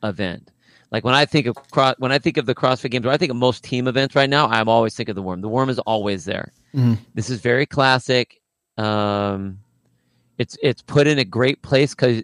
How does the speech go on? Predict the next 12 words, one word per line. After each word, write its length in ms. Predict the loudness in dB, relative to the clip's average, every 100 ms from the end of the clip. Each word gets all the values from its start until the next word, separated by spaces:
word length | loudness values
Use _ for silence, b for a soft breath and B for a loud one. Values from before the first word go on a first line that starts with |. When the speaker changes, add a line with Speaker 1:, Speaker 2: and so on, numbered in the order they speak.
| -4
Speaker 1:
it, 160 | -4 -6 -6
you're 140 | -2
gonna 140 | -2
be 160 | -2 -4
forced 380 | -2 0 0 -2
to 60 |
have 160 | -2 0
a 60 | -2
really 340 | -2 -2 0
good 180 | 0 -2
race. 440 | -2 -2 -4 -12 _ _ _ _ _ _ _ _ _ _ _
Uh, 720 | -2 0 2 2 0 -2 -4